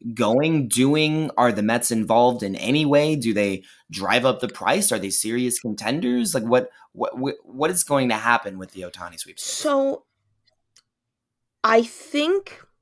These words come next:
Speaker 2: them trading all of their one-year guys or their older veterans, I don't know that that changes the calculus too much on Shohei Ohtani's thinking for this team if they can sell him really well on,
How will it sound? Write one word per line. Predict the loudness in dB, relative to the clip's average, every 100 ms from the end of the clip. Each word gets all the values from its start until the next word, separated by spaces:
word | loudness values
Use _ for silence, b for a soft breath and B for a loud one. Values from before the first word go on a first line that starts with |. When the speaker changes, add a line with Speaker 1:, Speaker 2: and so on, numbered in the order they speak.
| _ _ _ _ _ _ _ _ _ _ _ _ -4
Speaker 2:
them | 4 6 6 4 2
trading | -6 -4 0 2 2 0 0 -4 0
all | 2 2 2
of | 0 0
their | 0 0
one-year | 0 -2 0 0 0 0 2
guys | 4 6 6 4 2 -4 -12 -6
or | -2
their | -2 -4 -8
older | -8 0 0
veterans, | 2 2 2 -2 -6 -12 B B B B B
I | 0
don't | 4 4 4
know | 2 2
that | 2
that | 2 0
changes | -2 -4 -4 -4
the | -6
calculus | -4 -2 -2 0 -2 -4 -8
too | -4 0 2
much | 2 2 0 -2 -8 _ _
on | -4 -2
Shohei | 0 2 6 6 4
Ohtani's | 4 0 0 -4
thinking | -4 -2 2 2 0 -2 B B
for | B 2
this | 2 0
team | -2 -2 -2 0
if | 6 6 8
they | 6
can | 6 2
sell | 0 0 4 4
him | 2 -4 -2
really | -2 -2
well | 0 0 0 -2
on, | -4 -2 -2 -4